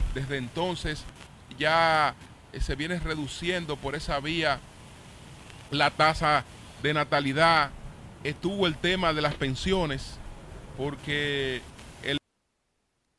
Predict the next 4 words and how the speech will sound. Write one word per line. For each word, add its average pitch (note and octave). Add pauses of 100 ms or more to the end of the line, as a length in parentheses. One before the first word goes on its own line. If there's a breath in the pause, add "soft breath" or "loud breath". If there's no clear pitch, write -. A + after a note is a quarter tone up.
(600)
era E3+
la D#3+
alcancía D3 (460)
de, B2+